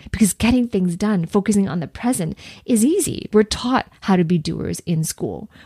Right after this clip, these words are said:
We're taught that we need to be doing, right? We're taught that we need to work hard. And that is the quality of a doer, the working hard.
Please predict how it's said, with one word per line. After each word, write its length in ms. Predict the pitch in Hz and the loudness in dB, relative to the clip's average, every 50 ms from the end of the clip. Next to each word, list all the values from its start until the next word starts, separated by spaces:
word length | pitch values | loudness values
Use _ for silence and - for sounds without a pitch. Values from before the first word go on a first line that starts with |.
| - _ | -4 _
We're 100 | 220 208 | 0 0
taught 340 | - - - 277 320 320 - | 0 -2 -4 -4 -4 -2 -2
that 120 | 208 185 | -4 0
we 100 | 180 190 | 2 4
need 260 | 180 196 208 247 262 - | 4 6 4 4 2 -2
to 60 | 185 | -6
be 180 | 185 196 185 170 | -4 -2 -2 -2
doing, 500 | 160 170 220 269 311 214 - - 196 202 _ - - - - - - - _ _ - | 0 2 2 4 4 2 0 -2 -8 -10 _ -16 -20 -20 -20 -20 -20 -20 _ _ -2
right? 260 | 208 190 220 294 247 | 0 2 2 2 4
We're 140 | 247 254 247 | 4 2 2
taught 320 | 247 - 262 277 311 302 | 2 0 0 0 0 0
that 140 | - - 190 | -2 -4 -2
we 80 | 208 | 0
need 160 | 214 233 247 - | 0 0 2 0
to 80 | 240 | 2
work 200 | 214 240 208 - | 0 0 0 0
hard. 420 | - - 330 359 320 - - - - | -2 0 0 2 2 0 0 -2 0
And 160 | - 214 214 | 2 4 4
that 180 | 226 294 320 | 4 2 2
is 140 | - - 214 | 0 0 0
the 80 | 196 208 | 0 -4
quality 380 | - - 208 202 202 190 196 | -2 0 0 0 2 2 2
of 100 | 190 175 | 2 2
a 60 | 180 175 | 0 -2
doer, 260 | 160 202 180 170 165 | -2 -2 -2 -2 -2
the 100 | 165 165 | -2 -2
working 340 | 160 190 202 - 233 220 214 | -2 -2 0 2 2 2 2
hard. 400 | - 302 - - - - 202 | 2 0 0 0 0 -2 -8